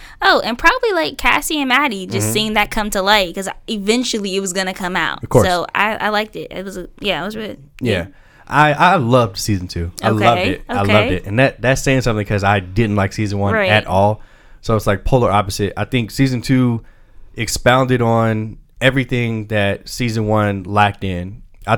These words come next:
Speaker 2: I, I thought season one showed too many characters and tried to give too many people too many storylines. Like I said, like, I don't care about Kat.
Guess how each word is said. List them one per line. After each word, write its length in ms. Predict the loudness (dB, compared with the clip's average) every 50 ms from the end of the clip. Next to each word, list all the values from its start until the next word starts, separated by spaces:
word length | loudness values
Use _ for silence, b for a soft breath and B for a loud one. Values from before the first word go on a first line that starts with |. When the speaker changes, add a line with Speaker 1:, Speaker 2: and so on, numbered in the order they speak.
| 2 2
Speaker 2:
I, 160 | 2 2 2
I 40 | 4
thought 160 | 2 2 2
season 240 | 2 2 2 4 4
one 160 | 4 2 2
showed 340 | 2 2 2 2 2 2 0
too 120 | 0 2
many 140 | 2 2 2
characters 400 | 2 2 2 2 2 0 0 0
and 80 | 0 0
tried 120 | 0 0
to 60 | 0
give 140 | 0 -4 -4
too 120 | -2 0 0
many 100 | 0 0
people 200 | 0 -2 -2 -4
too 140 | -4 -2 -2
many 120 | -2 -2
storylines. 600 | -2 0 2 2 2 2 2 2 2 0 -2 -6 -10 b b b b b b b b b b
Like 120 | -2 0 0
I 40 | 0
said, 200 | 0 0 0 0
like, 120 | 2 0
I 60 | 0
don't 220 | 2 0 0 -2 -2
care 200 | 0 0 2 2
about 220 | 2 2 0 0
Kat. 300 | 2 2 2 2 0 -4